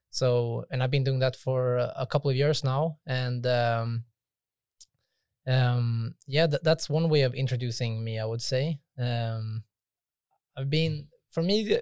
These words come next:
working with sustainability has been, um, it's been something I wanted to do since, since I was little. So for me, it's, um, it's really interesting being here and, and seeing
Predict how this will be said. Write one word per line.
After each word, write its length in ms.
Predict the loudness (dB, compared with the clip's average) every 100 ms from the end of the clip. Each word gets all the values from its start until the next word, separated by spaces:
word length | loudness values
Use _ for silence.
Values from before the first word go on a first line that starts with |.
| 2
working 300 | 2 4 4
with 160 | 4
sustainability 680 | 2 2 4 6 6 6 6
has 160 | 4 4
been, 340 | 2 2 2
um, 600 | 2 2 2 2 0 -2 -6 _ _ _ _ _ _ _ _ _ _ -20 -20 _ _ _ _
it's 120 | -8 2
been 160 | 4
something 320 | 6 4 6
I 120 | 4 4
wanted 280 | 4 4
to 80 | 2
do 160 | 0 0
since, 540 | 0 -2 -2 -4 -8 -6
since 240 | -4 0
I 40 | 0
was 320 | -2 -6 -2
little. 320 | -2 -2 -4
So 540 | -4 -2 -2 -2 -6 _ _ _ _ _ _
for 100 | -2
me, 160 | 2 2
it's, 260 | 2 -2 0
um, 580 | 0 0 0 -2 -6 -6
it's 240 | -8 0
really 180 | 2 2
interesting 560 | 2 0 0 0 -2 0
being 260 | 0 4
here 280 | 4 6 4
and, 260 | 2 -2 -4
and 140 | -4
seeing 420 | 0 0 0 -2